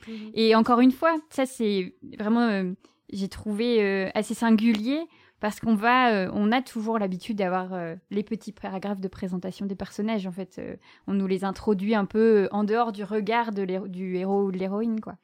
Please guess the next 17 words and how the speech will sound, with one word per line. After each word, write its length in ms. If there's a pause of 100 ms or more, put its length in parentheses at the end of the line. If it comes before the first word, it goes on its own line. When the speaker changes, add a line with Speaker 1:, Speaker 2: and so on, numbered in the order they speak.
(380)
Speaker 2:
Donc, 140
ce 80
qui 140
fait 140
que, 260 (420)
euh, 300 (200)
euh, 220
dans 240
la 160
lecture, 600 (300)
et 60
c'est 140
vrai 100
que 60
ce 180 (300)
terme-là 420
d'enquête 840